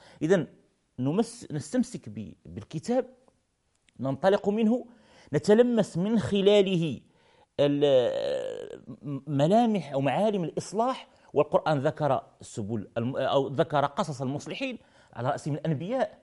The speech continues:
عليهم الصلاة والسلام، ذكر مجالس الإصلاح،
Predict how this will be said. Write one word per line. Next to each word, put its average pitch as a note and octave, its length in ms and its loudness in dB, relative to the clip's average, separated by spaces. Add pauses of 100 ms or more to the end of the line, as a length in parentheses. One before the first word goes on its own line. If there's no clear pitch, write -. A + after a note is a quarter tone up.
(180)
عليهم B2+ 400 -4
الصلاة C#3+ 300 -4
والسلام، G#3+ 420 -6 (320)
ذكر E3 340 0
مجالس F#3+ 420 2
الإصلاح، B3 560 -2